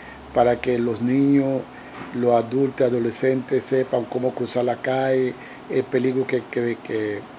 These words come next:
que, que se enfrenta cuando uno cruza la calle. Entonces, también deberían hacer este tipo de educación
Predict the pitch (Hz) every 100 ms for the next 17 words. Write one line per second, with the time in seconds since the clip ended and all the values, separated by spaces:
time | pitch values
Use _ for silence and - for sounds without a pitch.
0 | - 117 - - - - - - - 127
1 | - 127 123 139 123 - 151 143 135 127
2 | 131 143 131 139 131 120 113 123 117 117
3 | 131 120 - - - - - 127 147 147
4 | 143 147 135 139 135 - 131 135 123 113
5 | 110 - 120 131 117